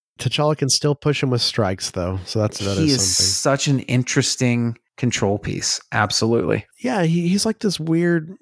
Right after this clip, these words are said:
Speaker 1: half control, half attrition, right? Because
Speaker 2: Mm-hmm.
Speaker 1: he's got a re-, really respectable spender and a really good strike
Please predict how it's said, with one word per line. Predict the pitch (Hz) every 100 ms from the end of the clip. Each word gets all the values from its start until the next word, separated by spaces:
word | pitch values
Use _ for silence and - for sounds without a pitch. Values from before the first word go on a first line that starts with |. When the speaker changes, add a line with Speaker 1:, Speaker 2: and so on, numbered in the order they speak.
| _ _ _ -
Speaker 1:
half | - 147 -
control, | 135 - 131 123 117
half | 110 107 -
attrition, | - 104 - 92
right? | 92 101
Because | 98 107 98 -
Speaker 2:
Mm-hmm. | 139 131 151
Speaker 1:
he's | 127
got | 143
a | 127
re-, | 120 120 117 117
really | 113 117 135 131
respectable | 113 104 - 107 - 113
spender | - - 107 107
and | 104
a | 98
really | 104 113 104
good | 104
strike | 98 - 101 95 95